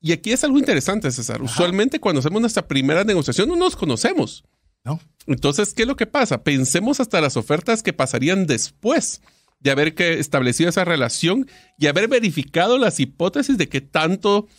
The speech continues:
Speaker 1: está tirando para arriba, qué tanto está tirando para abajo, qué tan flexible, qué tan inflexible es. Entonces, el, el parámetro y el error que cometemos, César,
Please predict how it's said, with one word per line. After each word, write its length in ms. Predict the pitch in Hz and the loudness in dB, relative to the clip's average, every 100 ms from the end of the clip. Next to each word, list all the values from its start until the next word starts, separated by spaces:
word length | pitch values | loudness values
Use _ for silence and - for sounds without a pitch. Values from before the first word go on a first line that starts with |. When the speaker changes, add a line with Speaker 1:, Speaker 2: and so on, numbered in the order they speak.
| _ _ _ | _ _ _
Speaker 1:
está 220 | 123 - | -4 -2
tirando 340 | 147 147 151 | 0 2 2
para 160 | 147 131 | 2 0
arriba, 300 | 131 170 165 | 0 0 0
qué 80 | - | -2
tanto 220 | 135 131 | -2 0
está 100 | 127 | -2
tirando 300 | 127 131 131 | 0 0 0
para 160 | 123 117 | 0 0
abajo, 260 | 143 170 | 2 0
qué 100 | 160 147 | -2 -2
tan 200 | 151 131 | -4 -4
flexible, 500 | 120 - 196 196 170 | -6 -2 0 0 -2
qué 120 | 139 | -4
tan 240 | 139 131 | -2 0
inflexible 680 | 123 113 107 - 147 139 160 | 0 -2 -4 0 0 2 0
es. 160 | 196 - - _ _ | 0 -8 -20 _ _
Entonces, 520 | - 127 147 143 180 - - | -4 0 0 0 -2 -6 -4
el, 480 | 160 156 147 147 _ _ - | 0 2 2 -2 _ _ -2
el 180 | 139 | 0
parámetro 560 | 123 147 175 233 214 180 | 2 0 0 0 0 -2
y 140 | 147 131 | 0 0
el 120 | 123 | 2
error 400 | 123 120 175 247 | 0 2 0 0
que 100 | 180 | -2
cometemos, 520 | 147 123 117 196 214 | 0 0 0 0 0
César, 280 | 220 240 311 | 0 0 -4